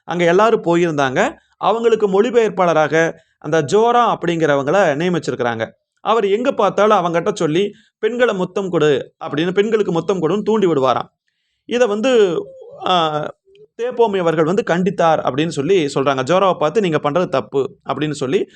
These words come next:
அவங்ககிட்ட "நீங்க அந்த பெண்களுக்கு முத்தம் கொடுன்னு சொல்லாதீங்க" அப்படின்னு கண்டித்ததாக அவன் சொல்லுகிறான் இந்த இடத்துல. அப்புறம் அந்த துர்க்மேனியால அவன் என்ன பண்றான் அப்படின்னா, ஆ, ஒரு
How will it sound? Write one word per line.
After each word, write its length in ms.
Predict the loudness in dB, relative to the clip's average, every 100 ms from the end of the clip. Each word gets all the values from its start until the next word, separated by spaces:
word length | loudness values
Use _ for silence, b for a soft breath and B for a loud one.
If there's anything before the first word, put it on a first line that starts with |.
| b -6
அவங்ககிட்ட 300 | -4 -2 0
"நீங்க 300 | 0 2 2
அந்த 160 | 0
பெண்களுக்கு 380 | -2 -6 -6 -6
முத்தம் 300 | -6 -6 -6
கொடுன்னு 200 | -6 -6 -6
சொல்லாதீங்க" 480 | -2 -2 -2 -4
அப்படின்னு 240 | -4 -4 -4
கண்டித்ததாக 600 | -4 -4 -2 -2 0 0
அவன் 220 | 0 -2 -2
சொல்லுகிறான் 420 | -4 -2 -2 -2
இந்த 160 | -4
இடத்துல. 260 | -6 -6 -8 -10 _ _ _ _ _ _ _ B B B B B B B B
அப்புறம் 640 | -2 0 0 0 -4 -4
அந்த 220 | 0 2
துர்க்மேனியால 600 | 2 0 -2 0 2 4
அவன் 300 | 4 2 0
என்ன 220 | 0 0 0
பண்றான் 320 | 0 2 0
அப்படின்னா, 360 | 0 -2 0 -2 -6 _ _ _ 2
ஆ, 300 | 4 4 2
ஒரு 180 | 0